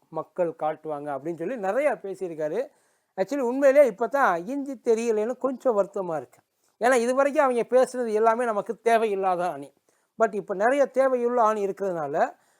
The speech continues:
ஆ, முடிஞ்ச வரையும், ஆ, விருப்பம் இருக்கிறவங்க கத்துக்கங்க, அதுலலாம் ஒண்ணும் தப்பு இல்ல. ஏன்னா, இதெல்லாம் என்ன ஏதுன்னு நமக்கு தெரியணும் இல்லையா, எக்ஸாக்ட் வேர்ட்ஸ்.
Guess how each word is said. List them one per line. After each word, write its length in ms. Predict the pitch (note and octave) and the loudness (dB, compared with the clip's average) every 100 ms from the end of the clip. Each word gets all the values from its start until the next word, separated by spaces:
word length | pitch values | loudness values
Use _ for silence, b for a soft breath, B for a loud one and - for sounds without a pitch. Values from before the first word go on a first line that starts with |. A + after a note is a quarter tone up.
| _ | _
ஆ, 180 | D4+ D4+ | 4 4
முடிஞ்ச 360 | F4 F#4 F4+ E4 | 4 0 2 2
வரையும், 600 | D#4+ D#4+ D#4 A#3+ D#3+ D#3 _ _ _ _ _ _ _ | 0 2 2 2 -4 _ _ _ _ _ _ _ _
ஆ, 160 | E3+ F#3+ | 2 4
விருப்பம் 380 | F#3+ A#3+ E4 D4+ | 4 2 2 0
இருக்கிறவங்க 360 | D4 D#4 D#4 A4 | 0 0 0 2
கத்துக்கங்க, 420 | A#3 G#3 F#3+ D#3 B2+ F3 | 0 0 -4 -6 -6 -6
அதுலலாம் 320 | G3+ G#3 A#3+ | -2 0 0
ஒண்ணும் 180 | G3+ F#3+ | -2 -4
தப்பு 300 | F#3+ - E3+ | -6 -4 -8
இல்ல. 120 | - b - | -10 b 2
ஏன்னா, 220 | D4 E4+ | 6 6
இதெல்லாம் 320 | D4+ D#4+ E4+ | 6 6 6
என்ன 280 | D4+ E4+ F4 | 4 2 2
ஏதுன்னு 200 | D#4 D#4+ | 2 2
நமக்கு 440 | D#4 D4 C4+ - | 0 0 -2 0
தெரியணும் 200 | C#4 D#4+ | -2 0
இல்லையா, 300 | C#4 A3 A#3 B B - | 0 4 2 B B 4
எக்ஸாக்ட் 680 | A3 F#3 E3+ C4 C#4+ C#4 A#3 | 4 4 2 6 6 4 0
வேர்ட்ஸ். 500 | A#3 A3+ - E3 A2+ | 0 0 -4 -14 -14